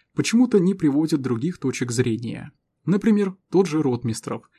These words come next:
который в сорок втором занимал такую же должность, как и Катуков, командир танкового корпуса. Документ, в котором он хвалит К В и просит укомплектовать его корпус только К В,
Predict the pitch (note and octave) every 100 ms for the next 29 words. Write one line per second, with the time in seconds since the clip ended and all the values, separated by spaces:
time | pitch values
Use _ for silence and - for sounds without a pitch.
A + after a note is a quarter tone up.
0 | _ _ - - A3 G3+ - E3 - D3+
1 | D3 D3 - A#2 B2 F#3+ F3+ C3 C3 C3
2 | B2+ D3 F3 B2 A#2+ A2+ - F3+ F#3 C#3+
3 | C#3 - B2+ B2 A2 - - _ _ _
4 | _ B2+ B2 D3 G3+ G3 _ C3 A#2 B2+
5 | A#2 B2 C3 A#2 - - - - - _
6 | _ _ C3+ F#3+ A3 G#3 G3 - - B2+
7 | C3+ A#2+ A#2 B2+ B2 A#2 - B2+ F#3 F#3
8 | - _ _ F3+ - E3+ D#3 - F3 D#3+
9 | D3+ D3 - C3+ C3 C3 B2+ C3 B2 B2
10 | B2 - C#3 B2 C3 - B2+ E3+